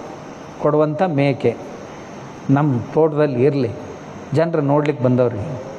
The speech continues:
ಆ ಮೇಕೆ ಮರಿಗಳನ್ನು ನಾವು ಕಟ್ಟ-, ಕಟ್ಟಿಂಗಿಗೆ ಕೊಡೋದು ಬೇಡ, ತಳಿ ಅಭಿವೃದ್ಧಿ ಮಾಡೋಣ, ಮಾಡಿ ಮಾಡಿ ರೈತರಿಗೆ ಕೊಡೋಣ. ಆಮೇಲೆ ಅದರ ಹಿಕ್ಕಿ ಅಂತೇನಿದೆ ಅಲ್ಲ, ಆ ಹಿಕ್ಕಿಯನ್ನು ಗೊಬ್ಬರಕ್ಕಾಗಿ ಮತ್ತಿನ್ನು ಬೇರೆ ಬೇರೆ,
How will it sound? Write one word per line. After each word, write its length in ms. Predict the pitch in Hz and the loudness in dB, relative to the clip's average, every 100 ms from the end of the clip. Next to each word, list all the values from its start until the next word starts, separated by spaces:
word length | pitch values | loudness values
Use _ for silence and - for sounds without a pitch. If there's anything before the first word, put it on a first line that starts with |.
| - - - - - - - - - 143 | -14 -16 -16 -16 -12 -10 -10 -10 -6 -2
ಆ 40 | |
ಮೇಕೆ 380 | 165 208 240 262 | 2 2 4 2
ಮರಿಗಳನ್ನು 640 | 240 185 196 190 185 180 156 | 4 4 6 4 4 2 2
ನಾವು 240 | 151 143 | 2 0
ಕಟ್ಟ-, 480 | 139 - - 175 - | -2 -2 0 2 2
ಕಟ್ಟಿಂಗಿಗೆ 480 | 151 185 208 214 208 | 0 2 4 2 2
ಕೊಡೋದು 340 | 160 156 143 | 4 4 4
ಬೇಡ, 180 | 127 101 104 - - - - - - - - | 2 0 -4 -8 -12 -14 -14 -16 -16 -10 0
ತಳಿ 220 | 196 262 | 2 4
ಅಭಿವೃದ್ಧಿ 400 | 208 185 170 151 | 4 4 4 4
ಮಾಡೋಣ, 480 | 156 127 110 104 98 - - - - - - - - | 4 2 0 -2 -4 -8 -14 -16 -16 -18 -18 -6 2
ಮಾಡಿ 320 | 139 180 170 | 4 4 2
ಮಾಡಿ 280 | 160 165 143 | 0 2 4
ರೈತರಿಗೆ 500 | 151 151 175 147 127 | 2 4 2 4 0
ಕೊಡೋಣ. 360 | - 127 127 104 - - - - - - - - - - - - - - - - - - | 2 2 2 0 -6 -10 -12 -14 -16 -16 -16 -16 -16 -16 -16 -16 -16 -16 -16 -16 -10 0
ಆಮೇಲೆ 360 | 175 196 160 156 | 2 2 4 4
ಅದರ 220 | 160 170 | 4 2
ಹಿಕ್ಕಿ 380 | 147 208 - 180 | 2 2 2 2
ಅಂತೇನಿದೆ 580 | 143 143 135 120 113 | 2 2 2 2 2
ಅಲ್ಲ, 140 | 110 107 131 - - - - - | 0 -4 -8 -10 -14 -16 -8 0
ಆ 20 | |
ಹಿಕ್ಕಿಯನ್ನು 460 | 143 185 180 185 170 | 2 2 2 0 2
ಗೊಬ್ಬರಕ್ಕಾಗಿ 680 | 139 127 151 143 143 127 131 | 2 2 0 2 2 4 4
ಮತ್ತಿನ್ನು 420 | 139 139 170 156 | 4 2 2 4
ಬೇರೆ 280 | 156 185 180 | 4 4 4
ಬೇರೆ, 380 | 180 180 170 | 4 4 2